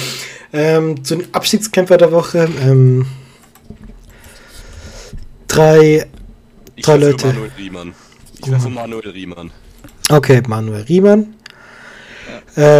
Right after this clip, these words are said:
Speaker 1: Äh, ich würd sagen, Wahid Fagir.
Speaker 2: Mhm.
Speaker 1: Und
Speaker 3: Marco
Speaker 1: äh,
Speaker 3: Richter.
Speaker 1: ja.
Speaker 2: Och, krass.
Speaker 1: Ah, hat sich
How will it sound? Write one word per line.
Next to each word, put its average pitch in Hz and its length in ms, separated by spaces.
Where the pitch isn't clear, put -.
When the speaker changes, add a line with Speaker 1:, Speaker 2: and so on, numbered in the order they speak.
Speaker 1:
Äh, 151 80
ich 143 120
würd 147 140
sagen, 147 320
Wahid 139 240
Fagir. 165 420
Speaker 2:
Mhm. 147 260
Speaker 1:
Und 131 400
Speaker 3:
Marco 127 300
Speaker 1:
äh, - 40
Speaker 3:
Richter. 120 340
Speaker 1:
ja. 135 260
Speaker 2:
Och, - 200
krass. 151 320
Speaker 1:
Ah, - 100
hat 127 120
sich - 260